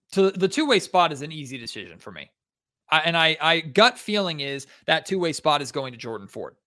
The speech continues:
Jordan Ford spent the entire season last year with the Stockton Kings. Give him that two-way spot. Local product,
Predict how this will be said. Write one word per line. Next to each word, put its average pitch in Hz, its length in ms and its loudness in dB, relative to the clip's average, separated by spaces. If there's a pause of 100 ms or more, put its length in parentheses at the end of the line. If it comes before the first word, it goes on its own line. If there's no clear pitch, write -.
(240)
Jordan 185 260 -4
Ford 180 280 -6
spent 156 180 -6
the 143 120 -4
entire 180 580 2
season 156 440 -8
last 139 320 -4
year 123 140 -8
with 139 160 -6
the 165 80 -10
Stockton 143 400 -4
Kings. 117 300 -8 (380)
Give 196 200 4
him 233 200 -2
that 214 200 0
two-way 156 380 -4
spot. 82 340 -10 (680)
Local 185 300 2
product, 160 680 0